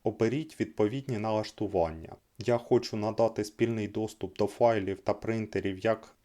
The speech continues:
для приватних мереж, так і для мережі спільного використання. Тому переконаюся, що виставлені всі належні дозволи, а саме ввімкнено виявлення мережі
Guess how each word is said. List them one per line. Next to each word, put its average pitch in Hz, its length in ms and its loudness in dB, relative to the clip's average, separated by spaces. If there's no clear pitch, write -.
для 104 360 2
приватних 143 680 2
мереж, 139 400 0
так 160 320 2
і 110 80 0
для 113 240 2
мережі 110 640 -2
спільного 127 600 0
використання. 104 1000 0
Тому 113 260 0
переконаюся, 120 880 0
що 104 260 -2
виставлені 101 760 0
всі - 260 -6
належні 104 560 -2
дозволи, 85 600 -4
а 107 100 2
саме 110 400 2
ввімкнено 101 640 -2
виявлення 101 640 0
мережі 135 560 0